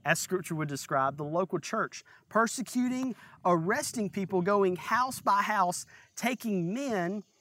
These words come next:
and women. And so while we're introduced to Barnabas, and he is known for his encouragement and generosity, Saul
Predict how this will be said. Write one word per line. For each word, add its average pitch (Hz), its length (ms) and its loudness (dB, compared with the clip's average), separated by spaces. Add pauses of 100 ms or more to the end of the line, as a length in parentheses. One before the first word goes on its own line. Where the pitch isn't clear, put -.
(380)
and 208 600 0 (220)
women. 196 380 -2 (480)
And 180 140 -2
so 220 220 2
while 208 260 6
we're 202 160 2
introduced 247 600 -4
to 185 80 2
Barnabas, 190 680 0
and 170 160 -4
he 320 200 -2
is 190 160 -4
known 185 260 0
for 185 120 -6
his 180 220 -2
encouragement 185 840 -6 (200)
and 175 160 0
generosity, 175 840 0 (300)
Saul 240 760 6